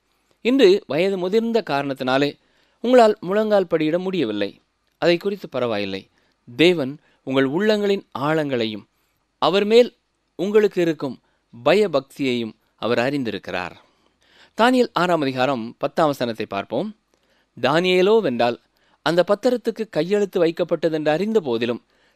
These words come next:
தன் வீட்டுக்குள்ளே போய் தன் மேல் அறையிலே எருசலேமுக்கு நேராக பலகணிகள் திறந்திருக்க, அங்கே தான் முன் செய்து வந்தபடியே தினம் மூன்று வேளையும்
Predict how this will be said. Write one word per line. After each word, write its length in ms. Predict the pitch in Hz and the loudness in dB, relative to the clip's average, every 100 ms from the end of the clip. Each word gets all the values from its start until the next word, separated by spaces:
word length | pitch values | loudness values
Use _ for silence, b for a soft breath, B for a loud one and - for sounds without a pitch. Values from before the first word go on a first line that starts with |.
| - | -4
தன் 180 | 185 190 | -2 0
வீட்டுக்குள்ளே 540 | 240 240 - 214 196 | -2 -4 -4 2 0
போய் 340 | - 120 120 _ _ _ | 0 -6 -6 _ _ _
தன் 200 | 170 175 | -2 0
மேல் 320 | 196 240 240 - | 4 2 2 -2
அறையிலே 460 | 151 139 113 120 - _ _ - | 0 0 0 -2 -6 _ _ 0
எருசலேமுக்கு 680 | 202 233 226 226 208 - | 2 2 0 0 -2 -4
நேராக 400 | 180 160 165 165 | 0 2 2 0
பலகணிகள் 640 | 175 180 202 208 208 190 185 | -4 0 0 -2 -4 -4 -4
திறந்திருக்க, 600 | - 120 120 113 147 147 _ _ _ - | -2 -2 -2 -4 -4 -6 _ _ _ -4
அங்கே 460 | 147 208 156 165 _ _ | 0 4 2 0 _ _
தான் 180 | - 139 | -2 0
முன் 280 | 147 226 254 | 0 -2 -2
செய்து 520 | 226 - 208 214 214 | -4 0 0 0 -2
வந்தபடியே 640 | 196 196 127 107 104 101 _ _ _ _ _ - 120 | -2 -2 -2 -4 -6 -6 _ _ _ _ _ -18 -2
தினம் 400 | 170 190 185 - | 0 0 -2 -6
மூன்று 380 | 165 202 226 202 | -6 -4 -2 2
வேளையும் 480 | 139 139 139 123 | 4 4 2 0